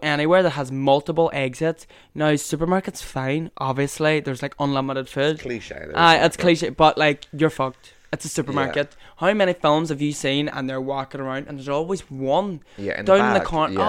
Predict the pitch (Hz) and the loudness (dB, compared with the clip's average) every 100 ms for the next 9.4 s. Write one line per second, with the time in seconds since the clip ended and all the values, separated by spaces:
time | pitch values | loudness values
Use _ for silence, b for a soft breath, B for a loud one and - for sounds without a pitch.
0 | 226 190 160 - 247 170 156 190 196 - | 4 4 2 0 -4 0 2 2 0 -2
1 | 165 151 165 196 180 151 156 160 - 143 | 0 2 2 0 -2 -2 -4 -6 -8 -8
2 | 160 170 110 117 - 139 117 120 107 107 | -8 -10 -4 -4 2 2 2 0 2 0
3 | 107 104 95 101 95 82 - 180 175 156 | -2 -6 -2 0 0 -2 2 6 6 8
4 | 175 180 202 190 196 180 - 160 - 165 | 8 8 4 2 4 4 4 2 2 -6
5 | - - 131 151 - - 151 147 147 156 | -8 -14 -2 0 0 -6 -4 -2 -2 2
6 | 185 180 180 - _ _ _ _ _ - | 4 4 2 -4 _ _ _ _ _ -16
7 | - 180 160 156 190 - - 180 - 175 | -12 -6 -2 0 0 -4 -14 -12 -12 -12
8 | - 147 135 151 143 170 185 - 190 185 | -14 -16 -8 -4 -2 -4 -8 -4 -4 -4
9 | - 95 95 92 | -12 -16 -14 -16